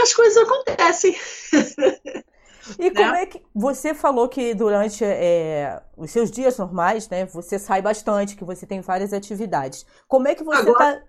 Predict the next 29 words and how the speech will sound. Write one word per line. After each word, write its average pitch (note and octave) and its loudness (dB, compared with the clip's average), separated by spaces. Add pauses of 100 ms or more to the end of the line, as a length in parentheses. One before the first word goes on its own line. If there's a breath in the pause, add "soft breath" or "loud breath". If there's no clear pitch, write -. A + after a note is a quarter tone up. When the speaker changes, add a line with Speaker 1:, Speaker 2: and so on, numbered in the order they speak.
(180)
Speaker 2:
como B3 2
é D4 0
que G4 2
Speaker 1:
agora - -
Speaker 2:
você D#4+ 2
Speaker 1:
que C#4+ 2
eu C#4 6
Speaker 2:
est-, - -8
é, F#3+ 2
como A3 -4
é D#4+ -2
que D#4+ -8
você D#4+ -4
tá D4+ 0
lidando B3+ -2
aí A#3+ 0
com B3 -2
a A3+ -4
quarentena? E3+ -4 (560)
Speaker 1:
É, A#3 -2
o F#4+ 6
que D4+ 0
é, D#4 6
é, C#4 2
eu, G#4 6
eu - 4
não F#4 2
tenho F4+ -2
problema. B3 0